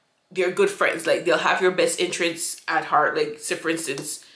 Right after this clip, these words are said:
you know, your head's not there like mine's was. So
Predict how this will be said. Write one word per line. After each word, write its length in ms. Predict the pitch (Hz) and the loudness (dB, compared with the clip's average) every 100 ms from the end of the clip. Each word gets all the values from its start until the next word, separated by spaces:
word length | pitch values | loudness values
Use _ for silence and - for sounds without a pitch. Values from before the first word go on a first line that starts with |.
| - _ _ _ - | -20 _ _ _ -12
you 80 | 170 | -4
know, 240 | 151 196 | 0 0
your 220 | 160 165 | 0 0
head's 300 | 165 190 170 | 2 2 2
not 260 | 170 110 156 | 2 0 2
there 180 | 151 185 | 0 0
like 160 | - | -2
mine's 400 | 190 147 143 - | -2 -2 -2 -4
was. 380 | - - - - - - - - | -6 -6 -10 -14 -18 -20 -20 -10
So 680 | - - - - 220 170 - | -2 0 0 4 4 4 0